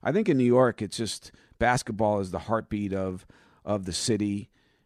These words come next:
And, and the Knicks, if they ever win a championship, I, I just can't imagine what that parade would be like and what the city would be like for the first time since nineteen seventy-three. It's been so long. Now, Brooklyn wins. That will count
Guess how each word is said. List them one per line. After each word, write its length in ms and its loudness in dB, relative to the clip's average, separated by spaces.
And, 600 -4
and 160 -2
the 60 -4
Knicks, 340 0
if 80 -4
they 160 -2
ever 180 4
win 180 0
a 60 -6
championship, 680 -8
I, 200 -2
I 80 4
just 200 0
can't 260 0
imagine 540 -2
what 160 -6
that 200 -4
parade 680 -6
would 200 -4
be 140 -6
like 580 -6
and 120 -4
what 140 -6
the 100 -10
city 580 0
would 180 -4
be 120 -4
like 380 -4
for 120 -8
the 40 -8
first 320 0
time 220 -2
since 240 -8
nineteen 560 -6
seventy-three. 720 -6
It's 100 -12
been 200 -6
so 200 -6
long. 260 -6
Now, 140 -4
Brooklyn 440 2
wins. 360 2
That 160 0
will 100 2
count 360 2